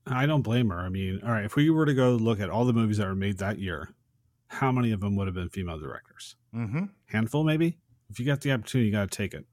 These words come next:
Speaker 1: And I mean, we're still forty-one years later, still way behind.
Speaker 2: Oh, no question about
Speaker 1: The
Speaker 2: it.
Speaker 1: female director to male ratio. So, way to be a pioneer there.
Speaker 2: Hell yeah.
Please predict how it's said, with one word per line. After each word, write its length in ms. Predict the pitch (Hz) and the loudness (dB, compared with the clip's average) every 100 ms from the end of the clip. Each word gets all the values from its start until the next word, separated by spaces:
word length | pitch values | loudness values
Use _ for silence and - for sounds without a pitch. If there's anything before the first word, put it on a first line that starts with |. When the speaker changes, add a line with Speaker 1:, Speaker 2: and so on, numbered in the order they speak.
| _ _ | _ _
Speaker 1:
And 100 | 135 | 0
I 40 | 139 | 4
mean, 180 | 143 143 | 4 4
we're 80 | |
still 600 | 151 - 180 185 147 107 - | 2 4 6 6 4 2 -4
forty-one 540 | - 135 131 123 120 | -2 2 2 2 2
years 220 | 113 101 | 2 0
later, 340 | 95 92 82 - _ _ - | -2 -4 -8 -14 _ _ -10
still 340 | - - 123 | -4 2 4
way 120 | 98 | 2
behind. 420 | 82 80 82 76 - - | -2 -6 -8 -14 -18 -10
Speaker 2:
Oh, 220 | 120 95 | -8 -8
no 220 | 82 95 87 | -8 -10 -10
question 460 | - 101 80 87 | -12 -12 -12 -14
about 380 | 76 87 95 92 | -12 -8 -6 -4
Speaker 1:
The 60 | 98 | -6
Speaker 2:
it. 40 | |
Speaker 1:
female 400 | - 107 95 92 | -2 -2 -2 -6
director 480 | 90 101 98 - 95 | -8 -8 -8 -8 -10
to 80 | 92 | -8
male 200 | 92 87 | -10 -10
ratio. 500 | 82 87 - - - | -10 -12 -12 -14 -14
So, 360 | - 85 78 - | -12 -12 -14 -12
way 100 | 104 | -6
to 60 | 110 | -4
be 240 | 117 117 | -2 -2
a 40 | 110 | -2
pioneer 500 | - 107 98 90 82 | -4 -2 -2 -2 -6
there. 240 | 80 92 _ - | -10 -14 _ -18
Speaker 2:
Hell 160 | - 90 | -12 -12
yeah. 220 | 82 | -12